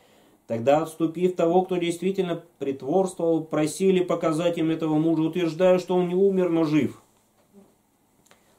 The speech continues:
Тот, услышав это и видя, что состоявшееся между ними соглаше-, соглашение открыто, приводит их к этому святому,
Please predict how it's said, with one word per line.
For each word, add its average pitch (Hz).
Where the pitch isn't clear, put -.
Тот, 117
услышав 143
это 147
и 127
видя, 165
что 165
состоявшееся 160
между 147
ними 170
соглаше-, 151
соглашение 147
открыто, 143
приводит 180
их 180
к -
этому 160
святому, 151